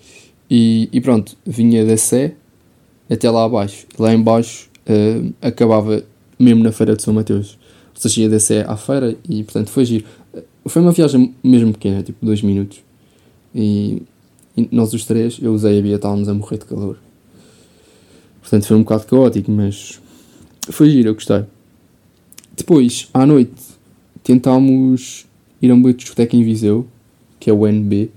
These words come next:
Eu acho que há para aí três discotecas, se não estou em erro, em Viseu. Uma é o N B, que foi aquela que quisemos ir, outra é o Ice, que fica no Palácio de Viseu, e a outra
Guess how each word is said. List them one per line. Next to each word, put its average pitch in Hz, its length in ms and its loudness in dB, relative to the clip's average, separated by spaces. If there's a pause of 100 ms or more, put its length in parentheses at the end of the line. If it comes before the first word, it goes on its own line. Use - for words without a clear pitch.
(240)
Eu 135 80 2
acho 151 80 0
que - 60 -6
há 147 40 0
para 131 120 2
aí 127 80 4
três 123 240 0
discotecas, 104 560 -6
se - 60 -10
não 101 80 -2
estou 104 140 -6
em 101 120 -4
erro, 95 160 -12 (140)
em 110 100 -6
Viseu. 107 360 -6 (720)
Uma 123 180 6
é 127 40 6
o 127 100 4
N 123 180 4
B, 135 360 4 (280)
que - 60 -20
foi 113 120 -4
aquela 110 180 -2
que 107 160 -10
quisemos 113 400 -4
ir, 123 160 -2
outra 120 260 -4
é - 20 0
o 110 280 0
Ice, - 360 -8 (280)
que - 60 -20
fica 107 320 -8
no 98 100 -4
Palácio 98 440 -6
de 113 60 -8
Viseu, 113 260 -6 (1120)
e 113 120 -2
a 104 60 2
outra 101 480 -4